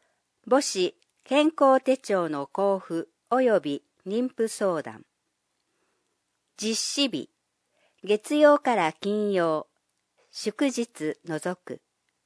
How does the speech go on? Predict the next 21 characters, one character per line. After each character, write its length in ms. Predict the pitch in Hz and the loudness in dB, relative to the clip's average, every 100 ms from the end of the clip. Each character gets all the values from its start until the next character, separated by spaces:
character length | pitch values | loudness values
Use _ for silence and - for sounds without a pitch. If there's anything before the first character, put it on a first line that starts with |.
| _ _ _ _ _ _ _ _ - | _ _ _ _ _ _ _ _ -10
受 280 | 214 - 302 | -2 4 4
付 400 | - - 254 240 | 4 -4 2 2
時 140 | 220 | 0
間、 340 | - 139 117 - _ _ _ _ _ _ _ _ _ _ _ | -8 -8 -8 -12 _ _ _ _ _ _ _ _ _ _ _
八 300 | 233 - 285 | 0 2 0
時 200 | 185 170 | 0 -2
三 300 | - 247 277 | 0 0 0
十 160 | 254 254 _ | -2 -8 _
分 240 | 180 165 160 | -2 -2 -4
か 160 | 180 | -2
ら 180 | 139 143 165 | -2 -2 -6
十 320 | 220 277 262 | -2 2 2
七 400 | - 208 - 233 | -2 -10 -6 -6
時 240 | 139 143 - | -6 -8 -6
十 300 | 226 247 175 | -2 0 2
五 160 | 175 196 | -2 -4
分 400 | 156 139 120 - - | -6 -8 -8 -14 -8
随 320 | 220 214 147 | -2 -2 -2
時。 280 | - 131 - _ _ _ _ _ _ _ _ _ _ _ - | -10 -14 -14 _ _ _ _ _ _ _ _ _ _ _ -14
会 340 | - 233 254 | -4 -2 0
場、 440 | 214 202 185 175 | 2 4 4 2